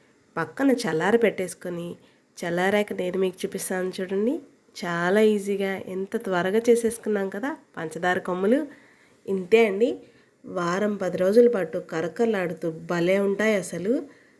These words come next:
తర్వాత కూడా ఉంటాయి, కానీ మనం గోధుమ పిండితో చేసాం కాబట్టి కొంచెం మెత్తపడతాయి. చూడండి, పంచదార పాకం అంతా పట్టి పంచదార కొమ్ములు ఆ పేరుకు భలే సూట్ అయ్యాయి కదా. అంతే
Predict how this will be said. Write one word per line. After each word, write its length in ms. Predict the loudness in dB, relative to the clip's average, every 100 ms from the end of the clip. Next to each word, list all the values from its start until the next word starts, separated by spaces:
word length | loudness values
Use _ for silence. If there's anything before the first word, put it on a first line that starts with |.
| _ -4
తర్వాత 400 | 2 4 4 4 6
కూడా 180 | 6 6
ఉంటాయి, 300 | 4 6 6 6
కానీ 220 | 4 2 0 -6 -6
మనం 180 | -2 0 2
గోధుమ 280 | 4 6 4 4
పిండితో 260 | 4 4 4
చేసాం 260 | 2 0 -2 -2
కాబట్టి 300 | -6 -4 -6 -2
కొంచెం 420 | 0 2 2 2 2
మెత్తపడతాయి. 540 | 2 -2 -8 -10 -14 -16 -20 -20 _ 4
చూడండి, 380 | 4 4 -6 -12 _ _ _ _ _ -10
పంచదార 460 | -8 -4 0 0 2
పాకం 260 | 2 0 -2
అంతా 260 | -2 -2 -4 -4
పట్టి 280 | -6 -6 -10 -8
పంచదార 440 | -6 -4 2 4 4 4
కొమ్ములు 340 | 4 2 -2 -4 -12 _ -4
ఆ 20 | -4 -4 0
పేరుకు 360 | 6 6 4 -2
భలే 240 | 0 2 2 4
సూట్ 200 | 2 4
అయ్యాయి 260 | 4 4 2
కదా. 180 | 0 2 0 -4 -20 _ _ _ -10
అంతే 260 | -4 2